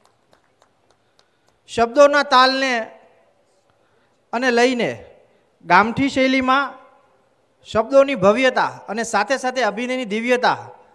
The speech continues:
દ્વારા જેઓ આપણને ઘણું કહી જાય છે એવા આદરણીય આર જે દેવકી, તેમનો પણ હું હૃદયપૂર્વક આભાર વ્યક્ત કરું છું.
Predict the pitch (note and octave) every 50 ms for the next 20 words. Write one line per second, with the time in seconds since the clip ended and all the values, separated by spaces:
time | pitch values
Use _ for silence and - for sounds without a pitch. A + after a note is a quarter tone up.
0 | _ _ - E3+ F#3+ G#3 G#3+ G#3 F3 C3+ A2+ - - - - - _ _ _ _
1 | _ _ _ _ _ _ _ _ _ _ _ _ E3 D#3 G3+ A3+ A#3+ A#3 G#3 G#3
2 | G#3+ A#3+ A#3+ A#3+ B3 B3 A#3 G#3 - - - - _ _ _ _ _ _ _ _
3 | _ - A3 G3 F3 G3+ A3 A#3+ C4 C4 B3+ A#3 G#3+ G3+ - A3+ A3 A#3+ G#3 A#3+
4 | A#3 A#3 A#3 A#3+ A#3 A3 A3 A3 G#3+ G#3 F#3+ F3+ - - - - G3 G3+ G3 A3+
5 | A3 A3 A3 G#3+ G#3 F3 E3+ - - - - _ _ _ _ _ _ _ _ _
6 | _ _ _ _ _ _ _ _ _ _ _ - - G3 G#3+ A#3 A3+ G3 G#3+ A#3+
7 | A3+ F#3+ G#3 G#3+ A3 G#3+ A3 A#3 A#3 A#3+ A#3 A3+ - - _ _ _ _ _ _
8 | _ _ _ _ - - A3 A3 A#3 B3 A#3+ - A#3 A#3 A#3 A#3+ A#3 A3 G3+ G#3
9 | G3+ A3+ A3 G#3+ A#3 A3+ A3 - F#3+ F#3 F3 G#3+ G#3+ G#3+ A3 G#3+ - - A#3 A3+
10 | A#3 A#3+ - A#3+ B3+ C4 - -